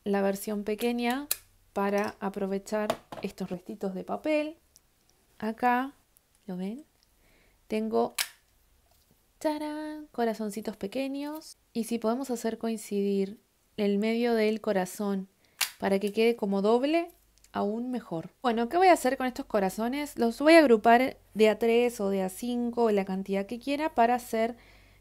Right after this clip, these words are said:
mis adornitos. Entonces le pongo una gotita de pegamento por atrás y los uno. Puede ser así en línea o puede ser más curvado,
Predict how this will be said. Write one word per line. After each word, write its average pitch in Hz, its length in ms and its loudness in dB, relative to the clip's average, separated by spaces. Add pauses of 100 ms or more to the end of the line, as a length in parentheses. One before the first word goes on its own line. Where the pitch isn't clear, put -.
(120)
mis 226 400 -4
adornitos. 196 720 0
Entonces 220 400 -2
le 240 80 2
pongo 240 420 -2
una 269 300 -6
gotita 247 340 -2
de 233 80 0
pegamento 226 560 -4
por 190 140 -2
atrás 285 560 -4 (640)
y 240 160 -2
los 240 300 -2 (160)
uno. 240 420 -6
Puede 254 240 4
ser 247 240 0
así 240 260 -2
en 233 160 2
línea 311 540 -2
o 208 100 -4
puede 226 220 -2
ser 220 260 -4
más 208 320 -6 (440)
curvado, 226 800 2